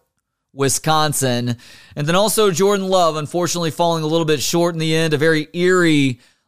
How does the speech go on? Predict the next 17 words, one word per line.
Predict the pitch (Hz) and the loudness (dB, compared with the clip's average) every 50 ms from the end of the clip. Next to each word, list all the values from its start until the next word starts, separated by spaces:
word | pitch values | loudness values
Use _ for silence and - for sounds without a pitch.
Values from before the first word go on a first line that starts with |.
| _ | _
looking | - 143 160 170 160 - 170 156 147 135 | -6 0 0 0 0 0 -4 -4 -4 -4
play, | - - 156 165 165 160 151 143 | -6 -2 0 2 4 4 4 4
reminiscent | 143 139 151 156 156 151 156 156 147 - - 151 143 135 123 - - - 151 - | 4 2 0 0 0 0 0 0 0 0 0 -2 -2 -2 -4 -4 -6 -6 -6 -2
of, | 143 131 135 135 131 131 131 131 131 131 127 123 117 - - - _ _ _ _ _ _ _ - | 0 0 2 2 2 2 2 2 0 0 -2 -4 -8 -10 -14 -16 _ _ _ _ _ _ _ -8
uh, | 123 120 120 123 | -2 -2 0 0
Brett | 110 143 170 180 160 | 2 2 2 2 0
Favre | - - 175 180 165 147 | 0 2 2 4 4 2
and | 117 123 | 0 -2
a | 127 | -6
play | - - 156 156 156 151 | -4 -2 0 0 2 2
he | 151 175 165 | 2 2 2
had | 156 147 139 135 127 | 2 4 2 2 0
that | 123 131 120 104 | 0 -4 -2 0
got | 147 147 143 143 147 143 - - - - - _ _ _ _ _ | 2 2 4 4 2 0 -2 -4 -6 -6 -8 _ _ _ _ _
his | - 156 170 156 - | -6 -4 -2 -2 -2
team | - - 160 151 143 | -2 -2 -2 -2 -2
eliminated | 139 139 139 139 139 135 135 131 131 131 131 131 123 131 139 | 0 0 0 0 0 0 0 2 2 2 2 2 0 -2 -4